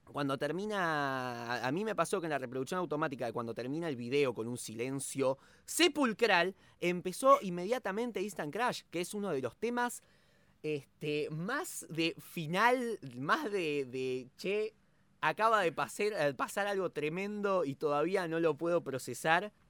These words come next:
El otro día, por ejemplo, escuchaba a Ramita de, del podcast El Futuro, de Bajoneando por Ahí, que, que comentaba, eh, él como, como millennial que ha vivido el fenómeno Daft Punk, este, que decía, "Yo la, la primera vez que los escuché,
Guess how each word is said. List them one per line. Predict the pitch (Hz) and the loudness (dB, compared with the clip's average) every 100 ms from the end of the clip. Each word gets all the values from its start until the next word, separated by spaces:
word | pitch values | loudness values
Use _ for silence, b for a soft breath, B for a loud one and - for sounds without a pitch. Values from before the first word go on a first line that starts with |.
| _ _ - | _ _ -2
El | - 165 | 4 6
otro | 180 196 | 6 6
día, | 214 | 6
por | 160 | 6
ejemplo, | 165 185 | 2 2
escuchaba | 196 - - 180 196 226 - - - - - | 0 -2 4 8 10 8 4 -14 -20 -18 2
a | 131 127 123 | 8 8 8
Ramita | 127 139 160 185 185 | 6 2 2 4 4
de, | 147 131 127 | 6 4 2
del | 123 123 | 2 2
podcast | 156 160 151 135 131 | 4 4 4 0 0
El | |
Futuro, | 113 131 170 180 160 | -8 -2 4 8 8
de | |
Bajoneando | 123 117 131 135 | 6 2 0 0
por | 123 127 | 0 2
Ahí, | 151 175 - - | 2 2 -6 -8
que, | 120 117 113 110 107 107 107 104 104 | 0 4 4 4 2 0 -2 -4 -4
que | 127 | -4
comentaba, | 117 123 127 139 196 175 151 156 | 0 2 2 6 10 12 10 8
eh, | - 107 101 135 | 4 -4 2 2
él | 135 | 2
como, | 131 123 117 107 104 98 98 | 2 2 2 2 -2 -6 -6
como | 107 101 | -6 -4
millennial | 110 120 127 127 127 120 | -2 0 2 2 0 2
que | 110 | 2
ha | 117 | 2
vivido | 117 120 120 120 127 | 2 2 6 6 6
el | 110 | 2
fenómeno | - 113 113 | -6 -6 -4
Daft | 113 113 | -4 0
Punk, | 123 139 - - - - - - _ - - | 0 0 -4 -16 -20 -20 -20 -20 _ -20 -2
este, | 135 120 - - 127 120 113 110 107 | 4 4 2 -2 4 6 6 4 0
que | - | 0
decía, | 120 120 226 220 131 | 0 2 4 8 6
"Yo | - 180 | 6 4
la, | 185 | 4
la | 110 127 117 | 4 2 2
primera | 127 175 196 | 0 0 0
vez | 196 | 0
que | 175 | -2
los | 143 - | -4 -4
escuché, | 127 131 - 131 117 | -8 -8 -2 2 4